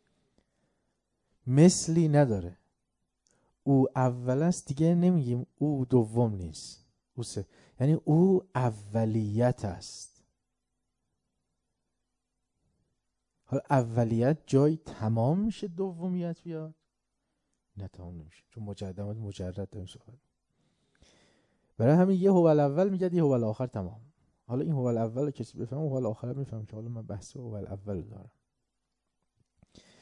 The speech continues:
او اول است، یعنی الله اولیت دارد. ا-، هو الاول یعنی یک نیست،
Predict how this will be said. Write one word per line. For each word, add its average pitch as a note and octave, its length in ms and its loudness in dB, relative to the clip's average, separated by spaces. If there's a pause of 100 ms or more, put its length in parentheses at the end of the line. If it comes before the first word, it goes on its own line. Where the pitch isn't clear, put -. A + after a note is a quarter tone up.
(1400)
او F#3+ 540 6 (500)
اول A2 640 0
است، C#3+ 760 -2 (180)
یعنی A#2 220 -2 (140)
الله A#2 720 0 (200)
اولیت G#2+ 1120 -2
دارد. - 340 -10 (1120)
ا-، C3+ 120 0 (160)
هو A#2 140 -2
الاول C3 1160 2 (2250)
یعنی D#3 400 4
یک D#3+ 540 6
نیست، E3 500 -2